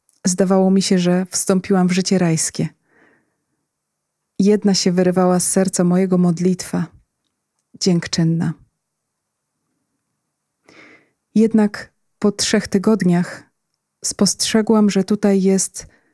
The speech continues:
tak mało czasu na modlitwę i wiele innych rzeczy, które mi przemawiały do duszy, żeby wstąpić do zakonu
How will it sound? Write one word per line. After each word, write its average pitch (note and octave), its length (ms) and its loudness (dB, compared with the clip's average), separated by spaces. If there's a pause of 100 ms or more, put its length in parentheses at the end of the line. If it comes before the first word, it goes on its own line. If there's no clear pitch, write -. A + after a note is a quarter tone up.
(140)
tak G3+ 180 -2
mało G3 240 2
czasu G3+ 260 0
na G3 100 2
modlitwę F#3+ 680 0
i F#3+ 320 0 (440)
wiele G3 400 2 (120)
innych G#3+ 400 4
rzeczy, F#3+ 320 -2
które F3+ 340 0
mi F#3 160 2
przemawiały F3+ 640 0
do F3+ 100 -2
duszy, F3+ 500 -2 (920)
żeby G3+ 240 2
wstąpić A3+ 520 0
do A#3 120 0
zakonu A3 580 0